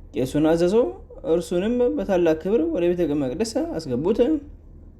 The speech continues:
ከዚህም በኋላ ቄሱ ወደ መሠዊያው በወጣ ጊዜ የቁርባኑን ኅብስት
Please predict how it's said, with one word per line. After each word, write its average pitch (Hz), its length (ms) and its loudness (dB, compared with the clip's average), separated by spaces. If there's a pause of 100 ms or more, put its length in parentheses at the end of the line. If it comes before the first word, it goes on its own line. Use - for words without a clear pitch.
(600)
ከዚህም 123 420 2
በኋላ 156 300 2 (260)
ቄሱ 208 220 -2
ወደ 208 180 2
መሠዊያው 202 520 2 (220)
በወጣ 190 320 -2 (120)
ጊዜ 165 220 0 (200)
የቁርባኑን 180 640 0
ኅብስት 190 280 0